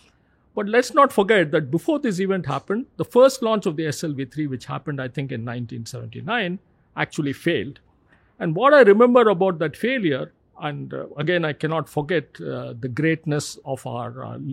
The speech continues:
of, uh, my boss, Professor Dhawan, uh, who actually, uh,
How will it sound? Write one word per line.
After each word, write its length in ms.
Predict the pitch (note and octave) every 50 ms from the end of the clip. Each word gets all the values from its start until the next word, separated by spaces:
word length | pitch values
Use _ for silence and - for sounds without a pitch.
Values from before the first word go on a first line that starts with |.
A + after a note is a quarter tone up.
| - - _ _
of, 180 | D3+ C#3 B2 - - - -
uh, 160 | C3+ A#2 A#2 - _ _ _ _ _ _ _ _ _ _ _ -
my 160 | C3+ C3+ C3
boss, 420 | G#2+ A2+ D3+ D3 D#3 F3 - -
Professor 360 | - _ C#3+ C#3 - - C3
Dhawan, 380 | A#2 B2+ C3+ C#3 D3 D#3+ F#3 A#3+ - _ _ _ _ _ _ _ _ _
uh, 300 | C#3+ C#3 C3 B2 C#3+ D3 - _
who 400 | - C4 C4 C4+ C4 A#3+ - - _ -
actually, 600 | F#3 F#3+ F#3+ - - A#3 A3+ A3+ A3+ A3+ A#3 A#3 _ _ _ _ _ _ _ _ _
uh, 240 | A3 - C#3 D3